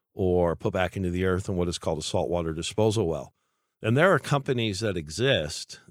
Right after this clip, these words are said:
that simply handle the water. So <laughs> they're not drilling funds. They don't necessarily care what happens, you know, to the price of oil. As long as somebody is drilling for oil, there's going to be need, there's going to need to be sh-,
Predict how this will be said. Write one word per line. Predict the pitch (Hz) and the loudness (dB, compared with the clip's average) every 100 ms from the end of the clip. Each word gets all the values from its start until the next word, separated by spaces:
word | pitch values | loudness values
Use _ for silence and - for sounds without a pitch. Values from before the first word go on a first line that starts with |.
| - | -8
that | 95 95 95 92 90 - - | -2 0 2 0 -2 -6 -14
simply | - - 135 139 | -6 -4 -2 0
handle | 117 117 113 | 0 0 0
the | 110 | 0
water. | 104 123 - - _ _ _ _ | 0 -2 -6 -14 _ _ _ _
So | - - 107 104 104 98 101 127 | -12 0 2 4 2 0 -2 -2
<laughs> | 98 | -8
they're | - 107 110 | -6 -2 0
not | 107 104 120 - | 0 0 -2 -4
drilling | 113 123 123 127 | 2 4 4 2
funds. | 127 107 135 180 - - | 2 2 2 -2 -10 -18
They | 98 104 107 110 110 117 101 - - | -4 0 2 2 0 -2 -6 -16 -8
don't | 110 120 123 | -2 -2 0
necessarily | 120 - 117 120 113 107 | -2 -2 -4 0 0 0
care | - 110 107 | -2 0 0
what | 107 | 0
happens, | 98 101 - 110 117 - _ _ _ _ | 0 0 0 -4 -4 -10 _ _ _ _
you | 107 | 0
know, | |
to | 101 107 | 2 0
the | 87 | 0
price | 107 104 | 2 2
of | 120 | 2
oil. | 110 98 90 110 151 - | 4 4 2 -2 -6 -8
As | 107 90 | -4 0
long | 107 113 | 0 2
as | 120 | 0
somebody | - 117 110 98 | -2 -2 0 -2
is | 85 | -4
drilling | 82 82 135 131 87 90 - _ _ _ | -6 -2 -2 -2 -4 -6 -10 _ _ _
for | - 135 139 | 0 0 2
oil, | 92 90 85 87 90 104 - | 2 2 2 2 0 -4 -6
there's | 98 92 | -2 0
going | 101 101 95 | 0 0 -2
to | 104 | -4
be | 95 | -4
need, | 101 98 98 95 95 98 | -2 0 0 -2 -4 -2
there's | 98 92 | -2 0
going | 110 101 | -2 -2
to | 107 | -2
need | 95 98 98 92 | -2 -2 -2 -4
to | - | -8
be | 80 98 92 90 | -6 -2 0 -2
sh-, | - | -6